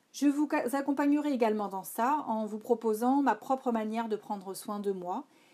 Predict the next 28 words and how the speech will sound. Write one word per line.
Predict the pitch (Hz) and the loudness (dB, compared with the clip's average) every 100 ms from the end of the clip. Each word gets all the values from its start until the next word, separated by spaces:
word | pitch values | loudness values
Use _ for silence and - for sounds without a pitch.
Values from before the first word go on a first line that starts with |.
| _ _ | _ _
et, | 233 277 285 226 | 0 4 6 4
euh, | |
qui | 214 - | 2 -4
pourra | - 226 247 | -8 0 0
parler | 262 214 208 247 | 2 0 0 -2
pour | - 233 240 - | -2 -6 -6 -8
beaucoup | 208 196 226 - 233 | -14 -10 -10 -6 -4
d'entre | 208 - 190 | -4 -4 -8
vous, | 185 233 226 | -6 -8 -4
je | 233 | 0
l'espère. | 240 175 - 160 - _ _ _ _ _ _ _ _ _ _ _ _ _ - - - _ _ | 0 0 -6 -12 -14 _ _ _ _ _ _ _ _ _ _ _ _ _ -20 -20 -20 _ _
Alors | 226 254 | 4 4
je | 247 | 4
vais | 285 | 4
m'arrêter | 294 294 294 302 | 4 4 2 2
là | 320 | 2
pour | 277 | 0
ce | 247 | -4
podcast. | 240 233 226 302 381 453 247 | 0 0 0 0 0 0 -4
C'était | 214 233 262 | -2 -2 2
un | 240 | 2
podcast | 233 226 262 254 247 226 | 2 0 2 0 0 -4
un | 214 | -4
peu | - 233 | -4 -4
de | 220 214 | -2 -4
transition, | - 220 233 294 - 262 262 269 | -2 -2 0 -2 2 4 4 2
de | 247 262 | 0 0
pause. | - 214 330 | 6 6 6